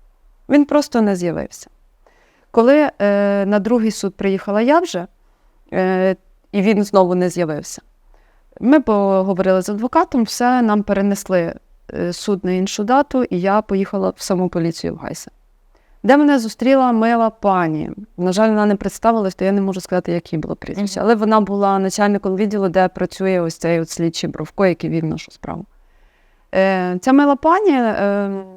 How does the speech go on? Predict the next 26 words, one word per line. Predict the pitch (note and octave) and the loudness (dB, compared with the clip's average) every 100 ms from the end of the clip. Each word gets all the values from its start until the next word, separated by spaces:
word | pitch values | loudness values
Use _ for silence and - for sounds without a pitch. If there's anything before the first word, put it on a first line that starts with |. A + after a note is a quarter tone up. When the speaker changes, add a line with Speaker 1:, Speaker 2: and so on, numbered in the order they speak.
| F#3+ G#3 _ | -20 _ _
Speaker 1:
посміхалася, | C4+ - G#3+ C4 D4 D#4 D4 - C4+ C4 C#4+ - _ _ _ _ - | 0 2 0 2 2 2 0 -2 -2 -2 -6 -12 _ _ _ _ -2
е, | G3 G3+ | 2 2
розповідала | G#3 B3 A#3 B3+ A#3+ | 0 0 2 2 4
мені, | A3 A3 | 2 0
що | G#3 G3+ | 0 -2
вони | G3+ | 0
не | G3+ D4 | 2 4
отримували | D4+ C4+ C4+ B3+ A3+ A3 G#3+ G#3+ | 2 2 2 2 0 0 0 -2
повідомлення | G#3 G3 G3 G3+ G3 G3 F#3+ F#3+ - | -2 -2 0 0 0 0 0 -2 -4
із | F3 | -8
суду, | - G#3+ F#3 F#3 | -4 -2 -2 -4
що | - F#3 | -2 -2
у | |
них | F3+ F3+ F#3 | 0 -2 -2
має | E3+ | -4
бути | E3 E3 E3 | -4 -6 -8
суд. | - E3 D3+ - | -10 -10 -10 -8
І | F3+ | -4
вони | F#3 F#3+ | 0 0
взагалі | E3 F3+ G3+ B3+ | 0 -2 2 0
знать | G#3+ G3+ G3 | 2 0 0
не | F3+ E3+ | -2 -2
знають, | F3+ A#3 A#3 | 0 0 0
що | - - | -4 -4
був | D#3 E3+ | -4 -4
суд. | - - | -8 -18